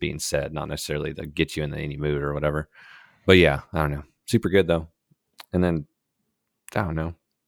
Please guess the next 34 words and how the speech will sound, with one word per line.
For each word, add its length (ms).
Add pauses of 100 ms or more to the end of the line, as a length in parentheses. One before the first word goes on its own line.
(140)
Besides 220
that, 160
yeah, 180
I 20
was 140
listening 240
to, 40
like, 100
the 60
Black 260
Keys. 180
I 60
was, 100
I 80
was 160
on, 180
like, 140
a 40
Hendrix 420
kick 300
'cause 320 (840)
I 60
was 140
learning 240
a 80
few 180
different, 460
or 100
practicing 540
a 40
few 180
different 300
songs, 440
and 160